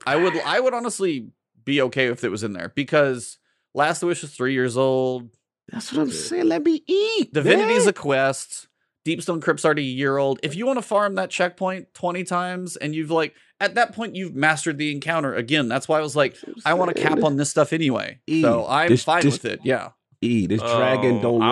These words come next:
Speaker 2: like
Speaker 3: I would
Speaker 2: me.
Speaker 3: like to add, uh,
Speaker 2: Go ahead.
Speaker 3: whenever Last Wish becomes that, that seasonal rotator, it, it's gonna be a farming simulator, you
Speaker 2: <laughs>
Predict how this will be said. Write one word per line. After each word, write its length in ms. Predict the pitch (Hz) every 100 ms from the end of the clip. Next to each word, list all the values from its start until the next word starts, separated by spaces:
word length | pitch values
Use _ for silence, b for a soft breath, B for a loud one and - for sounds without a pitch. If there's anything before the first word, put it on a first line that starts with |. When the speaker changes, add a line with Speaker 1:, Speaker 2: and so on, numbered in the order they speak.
| 135
Speaker 2:
like 80 | 147
Speaker 3:
I 20 |
would 120 | 165
Speaker 2:
me. 60 | 143
Speaker 3:
like 180 | 143 -
to 100 | 120
add, 640 | 113 117 123 127 127 _ _ _ _ _ _ _ _ _ _ _ _
uh, 40 | 107
Speaker 2:
Go 260 | 104 104 101
ahead. 120 | 101
Speaker 3:
whenever 320 | 117 139 120
Last 400 | 98 113 127 -
Wish 260 | 120 123 -
becomes 540 | 120 - 123 123 113
that, 360 | 107 107 104 -
that 180 | 101 98
seasonal 420 | - 127 127 110
rotator, 400 | 113 120 123 117
it, 260 | 110 117 -
it's 220 | 117 120
gonna 220 | - 110
be 120 | 101 95
a 100 | 90
farming 380 | - 107 110
simulator, 520 | 107 107 101 92 92 - _ _ _ _
you 80 | 208
Speaker 2:
<laughs> 600 | - 285 240 220 214 -